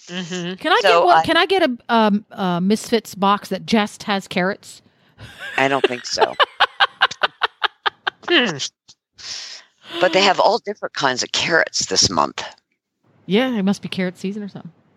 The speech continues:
Speaker 2: That's really
Speaker 3: And
Speaker 2: cool.
Speaker 3: it's ten to thirteen pounds.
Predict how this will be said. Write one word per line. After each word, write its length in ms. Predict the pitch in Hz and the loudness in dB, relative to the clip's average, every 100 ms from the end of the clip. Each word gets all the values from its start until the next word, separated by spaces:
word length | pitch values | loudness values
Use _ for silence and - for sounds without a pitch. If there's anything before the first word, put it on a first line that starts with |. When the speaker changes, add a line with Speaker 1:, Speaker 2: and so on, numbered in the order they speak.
| _ _ _ | _ _ _
Speaker 2:
That's 220 | 320 440 | -12 -8
really 220 | 427 427 349 | -4 2 4
Speaker 3:
And 100 | 359 403 | 4 2
Speaker 2:
cool. 80 | 185 | 0
Speaker 3:
it's 100 | 156 - | -4 -2
ten 180 | 247 254 254 - | 2 2 0 -6
to 80 | 226 - | -10 2
thirteen 640 | 226 226 - 214 208 196 | 2 2 0 -4 -2 -4
pounds. 800 | - 185 180 196 104 50 - - | -2 0 2 2 -2 -8 -8 -8